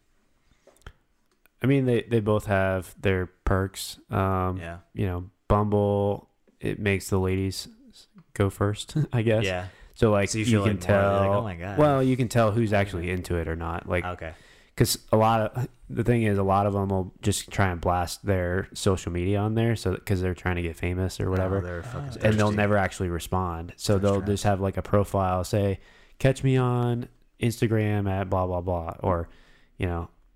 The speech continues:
Speaker 1: I haven't ran into this, but if someone had an OnlyFans or something, <laughs>
Speaker 2: Yeah.
Speaker 1: it'd be like, "Oh yeah, look at me on OnlyFans,"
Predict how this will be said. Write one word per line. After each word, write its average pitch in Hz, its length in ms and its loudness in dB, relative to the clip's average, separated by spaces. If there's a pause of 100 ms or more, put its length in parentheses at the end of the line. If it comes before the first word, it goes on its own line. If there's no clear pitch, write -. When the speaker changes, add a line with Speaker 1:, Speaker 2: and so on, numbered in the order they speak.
(320)
Speaker 1:
I 110 80 4
haven't 110 260 0
ran 101 300 0
into 92 180 -4
this, 90 240 0
but 92 140 0
if 90 100 -2
someone 90 260 -2
had 87 140 -2
an 90 160 -8
OnlyFans 92 640 -2
or 90 60 -2
something, 113 500 2
<laughs> 113 160 4
Speaker 2:
Yeah. - 20 4
Speaker 1:
it'd 127 220 -2
be 123 80 2
like, 113 320 0
"Oh 139 80 0
yeah, 127 260 2
look 110 220 -2
at - 140 -4
me 117 160 2
on 107 300 -2
OnlyFans," 107 500 -2